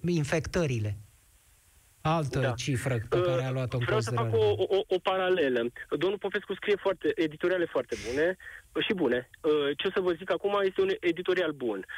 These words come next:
Speaker 2: Uh, este vorba, acum patru-cinci ani, uh, Maria Olaru, Adevăruri nesincere.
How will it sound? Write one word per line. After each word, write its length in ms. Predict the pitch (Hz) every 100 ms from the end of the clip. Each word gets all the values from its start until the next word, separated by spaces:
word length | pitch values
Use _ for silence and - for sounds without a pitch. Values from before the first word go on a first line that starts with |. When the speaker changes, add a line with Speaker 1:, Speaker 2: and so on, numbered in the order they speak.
| - -
Speaker 2:
Uh, 100 | - 156
este 160 | 165
vorba, 380 | 175 208 208 196 -
acum 260 | 240 202 220
patru-cinci 600 | 196 165 156 160 131 -
ani, 320 | 175 208 208
uh, 300 | 190 170 139
Maria 340 | 156 165 190 208
Olaru, 420 | 170 160 196 202 190
Adevăruri 520 | 175 170 170 180 175
nesincere. 640 | 165 - 123 107 101 98